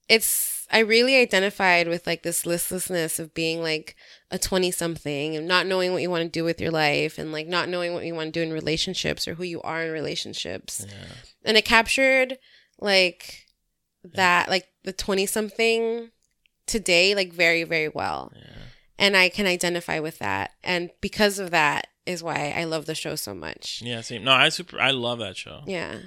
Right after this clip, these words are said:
Speaker 2: I just, I just feel like it has kind of a tainted legacy too.
Speaker 1: Yeah. Lena Dunham also
Speaker 2: Yeah.
Speaker 1: is just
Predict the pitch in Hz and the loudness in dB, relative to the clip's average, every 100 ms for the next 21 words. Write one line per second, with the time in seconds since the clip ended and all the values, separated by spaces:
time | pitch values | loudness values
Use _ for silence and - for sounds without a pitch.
0 | - 113 117 - - _ _ _ _ _ | -14 -10 -10 -12 -18 _ _ _ _ _
1 | _ _ _ 131 143 151 - 160 156 151 | _ _ _ -2 -2 -6 0 2 4 4
2 | 139 - - - - - - - _ 117 | 2 -4 -16 -16 -14 -16 -16 -18 _ -12
3 | 120 120 110 - 127 107 104 104 113 107 | -6 -6 -8 -10 -8 -6 -8 -12 -12 -12
4 | 92 87 - - - - 73 95 196 170 | -14 -16 -18 -20 -20 -20 -20 -12 -8 -6
5 | - - - 220 226 214 165 151 101 110 | -8 -12 -6 -2 0 0 0 0 -2 -6
6 | 175 _ _ _ _ _ _ _ _ _ | -12 _ _ _ _ _ _ _ _ _
7 | _ _ _ _ - 185 - 196 - - | _ _ _ _ -6 -4 -6 -8 -8 -10
8 | - 165 - - - - | -12 -10 -10 -10 -12 -16